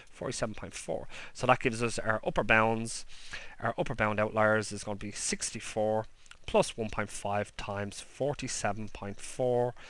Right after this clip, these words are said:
which gives us a value of approximately a hundred thirty-five, a hundred thirty-five point one. Okay, so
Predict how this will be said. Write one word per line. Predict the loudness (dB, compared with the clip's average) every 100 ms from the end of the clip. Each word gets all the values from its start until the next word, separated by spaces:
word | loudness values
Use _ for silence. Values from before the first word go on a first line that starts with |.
| -14 -12 -10 -8
which | -4
gives | -4 -2
us | 2
a |
value | 4 4 4
of | 2 2
approximately | 0 0 0 -6 -6 -6 -6 -6
a | -6
hundred | -2 -2 -2
thirty-five, | -4 -2 -2 -2 -2 0 0 -2 -16 -10
a |
hundred | -4 -2 -2 -4
thirty-five | -2 -4 -4 -8 -2 -2 -2
point | -4 -6 -6 -8
one. | -10 -10 -10 -6 -4
Okay, | 0 0 0 -4 -10 -10 -10 -8 -8 2
so | 8 8